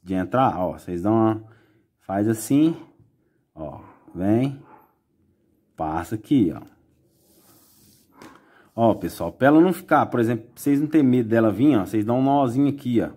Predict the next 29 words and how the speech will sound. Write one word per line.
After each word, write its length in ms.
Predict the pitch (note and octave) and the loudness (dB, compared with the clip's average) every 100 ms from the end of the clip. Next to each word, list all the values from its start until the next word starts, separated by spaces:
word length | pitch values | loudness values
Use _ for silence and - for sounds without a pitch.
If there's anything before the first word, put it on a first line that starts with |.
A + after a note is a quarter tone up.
| - _ _ _ _ _ _ _ - | -20 _ _ _ _ _ _ _ -14
Ó, 160 | D#2+ | -12
não 80 | C#2+ | -12
precisa 220 | - B2+ | -10 -2
dar 120 | C3+ | 0
um 60 | C#3+ | 2
nó 180 | C3+ B2 | 4 4
muito 240 | A#2+ A2 | 2 0
forte, 380 | - A2 G2+ - | -2 0 0 -2
não, 300 | - E2+ C#2 | -8 -10 -10
ó. 60 | C2 _ _ _ _ _ _ _ | -18 _ _ _ _ _ _ _
Só 240 | _ - A#2 | _ -4 -2
pra 160 | A#2 | 2
ela 100 | C3+ | 4
não 120 | C#3 C#3 | 4 4
passar 500 | D3 C#3+ B2 C3+ C3 | 2 0 -2 -2 -4
aqui, 300 | B2 - D#2+ | -4 -8 -10
ó. 80 | - _ _ _ _ _ _ _ _ _ _ _ - | -10 _ _ _ _ _ _ _ _ _ _ _ -20
O 20 | |
que 160 | - | -14
que 60 | F#2 | -6
vocês 160 | A2 G#2+ | 0 2
vão 140 | A2 | 0
fazer? 560 | A2 A#2+ F#2+ E2 - - _ _ _ _ _ _ | 0 -2 -2 -4 -8 -16 _ _ _ _ _ _
Vão 200 | - D#2+ | -16 -14
pegar... 760 | E2 G#2 G2+ G#2 A#2 C#3 C#3 - _ _ _ _ - - _ _ _ - - _ _ - - | -6 -4 0 2 2 0 -4 -20 _ _ _ _ -20 -20 _ _ _ -20 -20 _ _ -20 -6
Passou 380 | G2+ G2 - G#2 | -2 -2 0 0
na 140 | A2 | 2
outra 180 | A#2+ A#2+ | 2 0
voltinha. 800 | B2 C3+ C#3+ C#3+ C3+ B2+ F2 - | 0 2 2 0 2 2 2 -2